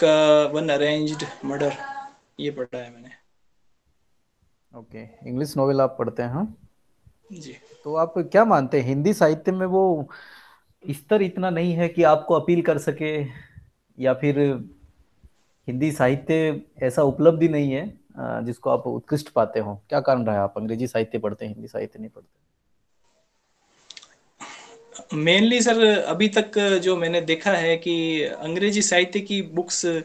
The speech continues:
Speaker 1: ज़्यादा सुलभ तरीके से internet पे available हैं, और मुझे कहीं ना कहीं से शुरुआत करनी थी, तो मैं, मैंने पढ़ के देखा तो वो language मुझे ज़्यादा grasping लगी।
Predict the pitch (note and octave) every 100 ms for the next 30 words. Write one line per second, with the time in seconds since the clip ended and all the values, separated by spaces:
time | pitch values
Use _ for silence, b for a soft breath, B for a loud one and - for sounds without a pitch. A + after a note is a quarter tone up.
0 | B B B - D3 D#3 F#3+ F#3 G3 G#3
1 | G#3 F3 F3 F3 E3 F3 E3 E3 E3+ E3+
2 | E3 E3 D3 D#3 E3+ D#3+ D3 G3 b b
3 | b - E3+ F3 F3+ F#3 A3+ A#3 A#3 A#3+
4 | A#3 A#3 A#3+ A3 F3 F3 G3+ G#3 F3+ E3+
5 | F3+ - B2 _ _ _ _ - F3+ F3+
6 | F3+ F#3 - - _ _ E3+ E3 F3 F3+
7 | E3+ F#3 G3 F#3+ G#3 B3+ B3+ G3 F3+ G3
8 | G3 G3 F#3+ E3+ E3+ G3+ A3 F#3+ F3 F3+
9 | D#3+ E3 F3+ E3+ F#3 - A#3 G3+ C#3 B2+
10 | B2+